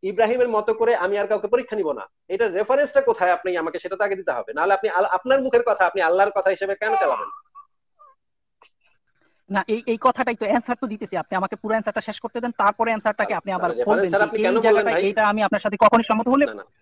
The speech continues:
Speaker 1: না, না, না, তাহলে reference ছাড়া আপনি কেন বললেন ভাই?
Speaker 2: আমার
Speaker 1: এটা
Speaker 2: অ্যানসারটা
Speaker 1: তো
Speaker 2: দেওয়া
Speaker 1: বলা আপনার উচিত হয়নি।
Speaker 2: কোনটা বলা উচিত হয়নি? আপনি তো আমাকে পড়া-,
Speaker 1: এই যে
Speaker 2: কথাটা শেষ করতে দেন। আরেকটা
Speaker 1: না,
Speaker 2: কথা
Speaker 1: আপনি
Speaker 2: বলে
Speaker 1: যে
Speaker 2: নিই, এই
Speaker 1: বলেছেন যে
Speaker 2: কথাটা, এই
Speaker 1: আল্লাহ,
Speaker 2: সাবজেক্টটা রেখে, এই সাবজেক্টটা রেখে
Speaker 1: আল্লাহ, আল্লাহর
Speaker 2: আপনাকে আরেকটা
Speaker 1: কোনো
Speaker 2: কথা বলে নিই।
Speaker 1: সিদ্ধান্ত, আল্লাহর কোনো
Speaker 2: আপনি
Speaker 1: সিদ্ধান্ত বিষয়ে আপনি তো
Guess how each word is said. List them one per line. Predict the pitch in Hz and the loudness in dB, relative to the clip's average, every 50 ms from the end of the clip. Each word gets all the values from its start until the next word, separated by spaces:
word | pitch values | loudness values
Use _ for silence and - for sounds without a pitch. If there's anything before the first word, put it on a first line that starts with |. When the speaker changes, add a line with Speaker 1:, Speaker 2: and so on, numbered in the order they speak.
| _ _ | _ _
Speaker 1:
না, | - 117 117 110 | -12 -12 -10 -10
না, | 107 104 | -10 -12
না, | 104 101 - - - | -12 -14 -14 -8 -4
তাহলে | 120 127 147 | -2 -2 0
reference | 143 143 - 151 170 175 - | 0 0 0 0 -2 -2 0
ছাড়া | 180 175 170 | 0 0 0
আপনি | 170 175 | 0 -2
কেন | - 170 170 208 | -4 -4 -2 -2
বললেন | 208 196 185 180 170 | 0 0 -2 -2 -2
ভাই? | 156 147 165 | -4 -4 -4
Speaker 2:
আমার | 175 202 | -2 0
Speaker 1:
এটা | 220 233 | 0 2
Speaker 2:
অ্যানসারটা | 220 233 247 - 262 - 254 | 2 2 0 0 0 2 4
Speaker 1:
তো | 233 | 6
Speaker 2:
দেওয়া | 214 226 | 6 6
Speaker 1:
বলা | 220 151 | 6 4
আপনার | - 175 185 | 2 0 0
উচিত | 208 226 208 - | 0 0 0 -2
হয়নি। | 147 123 104 98 - _ _ _ _ _ _ _ _ _ _ _ _ _ _ _ _ _ _ _ _ _ _ _ _ _ _ _ _ _ _ _ _ _ - 554 587 622 659 640 _ - 277 | -2 -6 -6 -8 -16 _ _ _ _ _ _ _ _ _ _ _ _ _ _ _ _ _ _ _ _ _ _ _ _ _ _ _ _ _ _ _ _ _ -18 -16 -16 -16 -16 -16 _ -6 -2
Speaker 2:
কোনটা | 277 269 277 | 0 0 2
বলা | 262 247 233 | 2 2 0
উচিত | 220 - - 202 | 0 -2 -4 -6
হয়নি? | - 202 185 | -6 -2 0
আপনি | 190 202 - 247 254 | 0 0 0 0 -2
তো | 269 | 0
আমাকে | 254 247 247 - 240 220 226 | 0 0 0 -2 -2 0 0
পড়া-, | 254 247 247 240 | 0 0 0 0
Speaker 1:
এই | - | 2
যে | - | 6
Speaker 2:
কথাটা | - - - 262 | 6 6 4 4
শেষ | - 262 262 - | -2 -4 -4 -4
করতে | - 285 - 220 | -4 -6 -4 -4
দেন। | 190 190 | -4 -2
আরেকটা | 180 170 180 202 - - - | -2 0 0 0 0 -2 0
Speaker 1:
না, | 180 233 | 0 4
Speaker 2:
কথা | - 240 | 4 4
Speaker 1:
আপনি | 202 | 4
Speaker 2:
বলে | 196 214 220 | 4 4 4
Speaker 1:
যে | |
Speaker 2:
নিই, | 240 285 | 6 6
এই | 294 | 6
Speaker 1:
বলেছেন | - - - - - - | 6 6 4 6 6 6
যে | - | 4
Speaker 2:
কথাটা, | 165 - - | 4 4 4
এই | 156 151 | 4 6
Speaker 1:
আল্লাহ, | 165 175 196 208 214 - | 6 8 6 6 6 4
Speaker 2:
সাবজেক্টটা | - 220 190 240 233 262 233 | 0 2 4 4 6 6 6
রেখে, | 214 226 - 196 156 - | 6 4 0 -2 0 2
এই | 226 233 | 2 4
সাবজেক্টটা | - 233 233 202 247 - 247 | 6 6 6 6 6 6 8
রেখে | - 147 156 | 8 8 10
Speaker 1:
আল্লাহ, | 170 190 202 | 10 10 10
আল্লাহর | 262 285 - - 147 151 | 10 8 4 4 6 8
Speaker 2:
আপনাকে | 170 190 208 214 208 | 10 10 10 8 8
আরেকটা | 196 190 - 190 | 6 4 6 8
Speaker 1:
কোনো | 208 220 | 8 8
Speaker 2:
কথা | 214 220 | 8 8
বলে | 214 208 202 214 | 6 4 6 6
নিই। | 226 | 8
Speaker 1:
সিদ্ধান্ত, | 262 311 330 127 - - - | 8 8 6 4 0 0 2
আল্লাহর | - 147 165 185 202 | 6 8 10 10 8
কোনো | 202 226 262 254 | 8 8 6 6
Speaker 2:
আপনি | 196 185 | 6 4
Speaker 1:
সিদ্ধান্ত | 220 190 233 240 240 254 | 4 6 6 6 6 6
বিষয়ে | 226 240 226 - 247 214 | 2 2 4 6 6 8
আপনি | 165 147 - - - 233 | 8 6 4 2 0 0
তো | 233 240 226 | 4 4 4